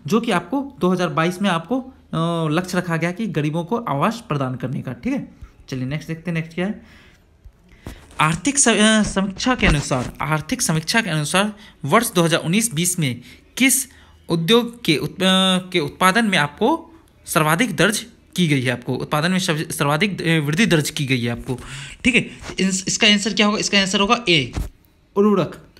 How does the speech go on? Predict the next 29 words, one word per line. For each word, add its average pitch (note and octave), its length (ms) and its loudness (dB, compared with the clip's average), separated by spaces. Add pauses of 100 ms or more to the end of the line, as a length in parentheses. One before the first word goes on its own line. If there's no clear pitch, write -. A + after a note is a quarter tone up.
(220)
फर्टिलाइजर E3 560 2 (440)
में A#3 140 0
आपको D#3+ 280 -2
सबसे A3 280 -2
जो G#3 460 0 (720)
आर्थिक E3 240 2
समीक्षा G3 440 6
जो F3+ 380 4
के F3 80 6
अनुसार, D#3+ 380 6
दो D3 120 0
हज़ार D#3+ 140 -2
उन्नीस G3 300 -2
बीस E3+ 160 -2
के D#3 80 -6
अनुसार C#3+ 300 -2
आपको, F#3+ 440 -2 (400)
अ, F3 320 8
उद-, - 320 -4
के F3+ 140 10
उद्योग E3 320 8
में E3+ 80 2
आपको C#3+ 240 0
उत्पादन E3 600 2
में F#3+ 80 0
आपको E3 200 -2
सब, F3 160 -2
सर्वाधिक E3+ 460 -2
जो A3+ 120 -2